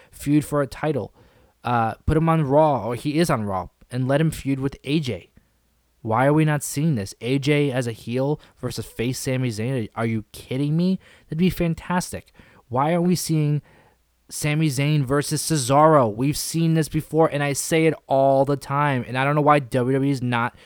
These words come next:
utilizing this match. This could be a feud of the year. We've seen it go down in N X T plenty of times where Cesaro was the veteran, Sami Zayn was the rookie,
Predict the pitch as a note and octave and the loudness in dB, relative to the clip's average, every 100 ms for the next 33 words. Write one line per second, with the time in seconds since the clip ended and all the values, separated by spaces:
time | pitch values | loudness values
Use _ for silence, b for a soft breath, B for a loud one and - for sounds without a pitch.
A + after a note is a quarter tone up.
0 | b b - C#3+ G3 E3 D3+ C3+ C#3+ B2 | b b 0 6 6 8 4 2 -2 0
1 | C3+ - B2 D3 G3+ - - b b - | 0 -2 -2 0 0 -4 -14 b b 2
2 | F#3+ - F3 F3+ D3 D#3 - C#3 C#3 C#3 | 2 2 2 2 2 -2 -2 0 0 0
3 | - B2+ B2 D3 B2+ D3 F3+ G2+ - b | -2 -4 0 -2 -2 -2 0 -2 -8 b
4 | b b - C3+ - C#3 D#3+ E3 E3+ D#3 | b b -4 -2 -2 0 0 4 4 4
5 | D3+ C#3+ C#3 C3+ D3 - - C3+ A#2+ - | 4 2 -2 -4 -4 -4 -8 -8 -6 -8
6 | A#2+ B2 D3 D3 - B2 B2 B2+ - B | -4 -2 0 -2 -2 -2 -2 -4 -8 B
7 | B B A2 A2 - F#2+ A#2 C#3 D3 D3+ | B B -8 -6 -8 -4 0 2 2 2
8 | C#3+ B2+ B2 A#2+ A#2+ B2 - _ _ - | 0 0 0 0 0 -4 -10 _ _ -12
9 | - - C#3+ B2 C#3+ C#3 C3+ B2+ C3 B2+ | -10 -4 -4 0 -2 0 0 0 2 2
10 | A2 A#2+ D3 B2 A#2+ | 0 -2 -2 -2 -4